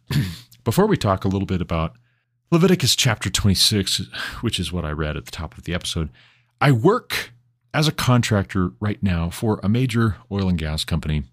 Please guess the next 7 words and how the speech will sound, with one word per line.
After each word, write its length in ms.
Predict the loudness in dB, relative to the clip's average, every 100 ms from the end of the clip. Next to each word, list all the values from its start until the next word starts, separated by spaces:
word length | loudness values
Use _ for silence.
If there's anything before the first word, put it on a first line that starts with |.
| _ _ _ _ -20 -14
here 220 | -4 -2
in 200 | -2 -4
Colorado. 640 | -4 -4 -2 -4 -4 -6 -8 -18 _ -8
I 60 |
work 240 | -4 -2 0
in 80 |
their 220 | 0 -2